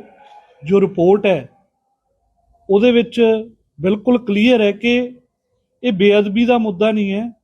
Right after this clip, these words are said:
ਇਹ ਕੁਛ ਜੋ ਅਧਿਕਾਰੀ ਸੀ ਐਸ ਜੀ ਪੀ ਸੀ ਦੇ, ਉਹਨਾਂ ਦੀ ਜੋ ਭੇਟਾ ਹੁੰਦੀ ਹੈ,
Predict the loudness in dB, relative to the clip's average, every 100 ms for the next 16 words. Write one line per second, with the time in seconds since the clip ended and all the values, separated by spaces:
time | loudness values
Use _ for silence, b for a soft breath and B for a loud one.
0 | _ _ _ _ -6 0 -2 2 2 0
1 | -4 _ _ -4 0 0 0 -2 0 -2
2 | -2 -2 -2 -2 -8 -6 -8 -8 -8 -10
3 | -12 _ _ _ _ _ _ -2 2 2
4 | 2 2 2 -2 -10 _ _ _ _ -4
5 | -4 -4 -2 0 0 0 0 0 -2 0
6 | 0 0 -6